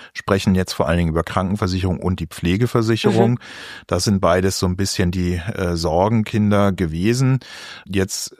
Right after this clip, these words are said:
Speaker 1: liegen die Zahlen für die, ja, Schätzung der Einnahmen für das kommende Jahr vor und man hat dann eben festgestellt, es gibt noch ein Defizit, was zu schließen ist in der Größenverordnung von ungefähr zwei Milliarden Euro.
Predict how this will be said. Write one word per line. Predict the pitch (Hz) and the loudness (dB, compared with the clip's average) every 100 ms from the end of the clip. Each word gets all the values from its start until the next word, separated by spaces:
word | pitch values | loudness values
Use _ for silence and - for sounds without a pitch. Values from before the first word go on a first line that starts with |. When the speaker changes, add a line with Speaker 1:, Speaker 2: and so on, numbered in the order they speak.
| - | -14
Speaker 1:
liegen | 131 101 110 113 | -4 0 4 4
die | 98 | 2
Zahlen | 92 - 90 98 104 | 0 0 2 4 2
für | 101 - 92 90 | 0 0 2 2
die, | 82 87 85 85 82 - | 0 -2 0 0 -2 -4
ja, | - 50 | -6 -4
Schätzung | - 90 - 104 | -4 -6 -2 -2
der | 90 - | -2 -2
Einnahmen | 78 98 113 113 120 | 0 2 2 2 0
für | - | 0
das | 95 85 | -2 -4
kommende | - 87 87 82 | -2 0 0 -2
Jahr | 80 76 71 | 0 0 -2
vor | - - 92 113 151 156 | -6 -4 0 2 2 2
und | 104 98 98 98 | 2 0 0 -2
man | 98 92 | 0 0
hat | 95 | 0
dann | 98 | 0
eben | 90 85 87 85 | 2 0 0 -2
festgestellt, | 90 - - - 85 82 | -2 -4 -6 0 2 2
es | - | -2
gibt | - | -2
noch | 92 87 | -2 0
ein | 80 80 | 0 0
Defizit, | 101 - 90 - 90 - | 0 0 -2 -2 -4 -2
was | 80 - | -2 -2
zu | |
schließen | 85 - 92 95 | -6 -2 0 0
ist | 69 - | 0 0
in | |
der | 82 | 0
Größenverordnung | 82 82 92 - - - 85 | 0 0 0 0 -2 0 0
von | - - | -2 -4
ungefähr | - 120 101 - 73 | 0 2 2 0 -4
zwei | - 78 | -2 -2
Milliarden | 78 71 62 73 | 0 0 -2 -2
Euro. | - 82 82 98 | 0 0 2 2